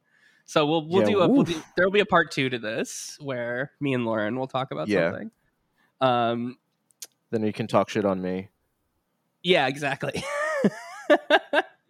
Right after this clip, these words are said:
Speaker 1: When two women get together, yeah, we talk shit about people
Speaker 2: <laughs>
Speaker 1: behind their back, our friends. Yes, that's how it works. Okay.
Speaker 2: Also, extra s-,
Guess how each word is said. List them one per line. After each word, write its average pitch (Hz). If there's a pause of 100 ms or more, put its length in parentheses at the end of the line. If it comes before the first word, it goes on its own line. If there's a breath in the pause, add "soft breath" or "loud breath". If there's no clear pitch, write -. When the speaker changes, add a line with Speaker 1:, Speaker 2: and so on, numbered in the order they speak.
(640 loud breath)
Speaker 1:
When 196
two 208
women 160
get 160
together, 151
yeah, 143 (100)
we 156
talk 147
shit 160
about 131
people 147 (120)
Speaker 2:
<laughs> -
Speaker 1:
behind 147
their 147
back, 131
our 147
friends. 151 (140)
Yes, 147 (140)
that's 143
how 156
it 143
works. - (260)
Okay. 143 (160)
Speaker 2:
Also, 139 (200)
extra 135
s-, -